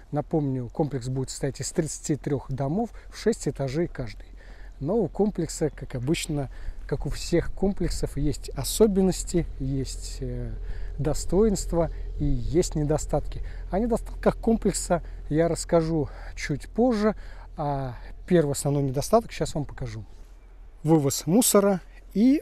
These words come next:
уборка территории. Вот именно здесь уже буксуют машины, потому что им не выехать. И основная проблема у жителей — это работа управляющей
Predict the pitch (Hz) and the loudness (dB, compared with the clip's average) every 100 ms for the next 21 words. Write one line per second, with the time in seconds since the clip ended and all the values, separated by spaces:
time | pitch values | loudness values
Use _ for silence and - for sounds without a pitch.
0 | - 202 185 139 135 151 175 - 156 - | 2 4 6 6 4 6 6 6 2 4
1 | 151 147 135 147 131 117 110 98 - - | 2 2 0 2 2 0 -6 -10 -16 -20
2 | - - - 143 - 147 139 131 120 226 | -18 -18 -4 -2 2 2 4 0 0 0
3 | 247 196 160 185 196 147 147 - - - | 0 -2 0 0 2 2 0 -2 -4 -2
4 | 185 226 196 - 160 202 - 170 190 160 | 0 4 2 2 2 0 4 4 4 2
5 | 135 143 139 156 - 135 120 123 131 226 | 0 0 0 -2 -2 -4 -2 0 2 4
6 | 226 - 175 - - - - - 147 - | 4 2 -2 -2 -16 -18 -20 -4 -4 2
7 | 170 160 160 - 147 143 143 123 127 151 | 2 4 4 2 0 2 2 2 0 2
8 | 269 - 208 190 - - - - - 196 | 2 2 0 0 -8 -20 -20 -20 2 4
9 | 220 180 151 - - 156 143 120 139 214 | 4 0 -2 -6 2 4 4 2 0 2
10 | 226 220 202 - - 185 151 - 135 120 | 2 -2 -6 -10 -4 -2 0 2 0 0
11 | 113 160 185 - - 156 | 0 4 4 0 -4 -6